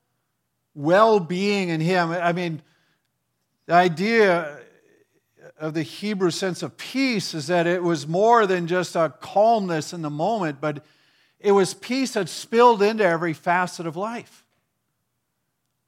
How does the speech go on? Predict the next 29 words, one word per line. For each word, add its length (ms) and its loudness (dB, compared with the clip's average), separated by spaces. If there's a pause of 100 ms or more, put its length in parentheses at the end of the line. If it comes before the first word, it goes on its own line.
(360)
So 280 0
it 60 4
was 140 0
a 80 -4
peace 560 -6
about 560 2 (340)
relationships. 800 -4
It 80 -4
was 200 -4
a 60 -2
peace 480 -8
about 320 0
health. 500 -2
It 120 -4
was 180 -2
a 80 -4
peace 480 -8
about 280 0
our 160 0
mental 460 -4
well-being. 640 -2 (320)
All 340 8
of 120 4
that 460 0
was 200 -6
encompassed 800 -4
in 100 -8
that 160 -4
idea. 520 -4